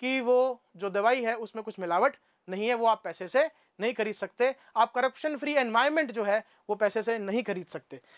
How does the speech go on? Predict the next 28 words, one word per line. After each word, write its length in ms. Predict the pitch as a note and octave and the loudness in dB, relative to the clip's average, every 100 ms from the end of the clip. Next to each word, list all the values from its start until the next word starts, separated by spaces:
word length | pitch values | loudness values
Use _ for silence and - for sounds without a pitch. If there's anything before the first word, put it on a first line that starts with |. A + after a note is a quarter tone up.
| - | -4
isn't 160 | A3 B3 | 0 2
it? 100 | C4+ B3 | 0 2
Only 260 | B3 C4 | 2 4
and 200 | B3+ B3 | 2 4
there 160 | A#3 B3 A#3+ | 4 4 4
are 180 | B3 B3+ - _ - | 4 4 -4 _ 0
some 200 | C#4 B3+ | 2 4
non-material 560 | A#3+ C4 C4+ B3+ B3+ A#3+ | 4 4 2 -2 -2 -4
things 200 | B3 A#3 | -4 -4
important 380 | G3+ F#3+ G3+ | -2 -2 -2
in 60 | G3+ | -4
our 120 | F#3+ | -4
life। 200 | E3 C#3+ - _ _ - | -4 -6 -12 _ _ -4
तो 60 | |
ये 100 | B3+ | -2
जो 100 | C4+ | 0
डेवलपमेंट 460 | G#3+ G#3+ C4+ C#4+ D4 | 0 2 2 0 0
की 40 | |
डेफिनेशन 400 | C4 A#3+ C4 B3 | 0 0 -2 -2
है 60 | C#4 | -2
इसके 180 | B3 C4+ | -2 0
अंदर 180 | B3+ | 0
ये 100 | C4 | 0
नॉन 320 | A#3 G3+ A#3+ C4 | 0 2 2 2
मटेरियल 280 | B3 A3+ | 2 0
थिंग्स 260 | A3 F3+ E3 | -2 -8 -8
भी 220 | F#3 D#4+ - - - | -6 -6 -6 -20 0
आएगी। 440 | E3 F3 F3+ F#3 | 2 2 0 -8